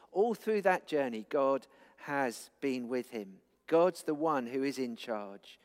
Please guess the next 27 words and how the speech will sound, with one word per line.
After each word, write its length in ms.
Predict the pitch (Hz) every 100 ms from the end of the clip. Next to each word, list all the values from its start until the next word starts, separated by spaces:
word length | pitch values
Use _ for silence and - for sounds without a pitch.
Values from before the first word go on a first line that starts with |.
| _ - -
and 260 | 135 139 135
God 320 | 214 214 190
will 120 | 147
make 380 | 143 156 156 -
David's 480 | - 147 139 135 -
name 240 | 135 127
great, 640 | 120 123 123 113 101 - - _ _ _ _ -
and 140 | 123
he 160 | 143 151
will, 180 | 151 147 _ - - - -
through 560 | - - - 208 240 214
him, 460 | 185 175 110 135
provide 540 | - 147 127 143 139 123
a 80 | 120
place 680 | - 113 98 - - - _ _ _ _
for 140 | - 120
his 260 | 123 120
people. 580 | - 131 110 - 90 87 _ _ _ _ _ _ _ _ - _
So 220 | - 180
the 100 | 165
third 440 | 165 - 202 196 -
thing 240 | 143 113
is 200 | 123 127
that 260 | - 139 -
God 400 | 147 147 175 180
will 180 | 175 180
bless 640 | - 123 113 131 - -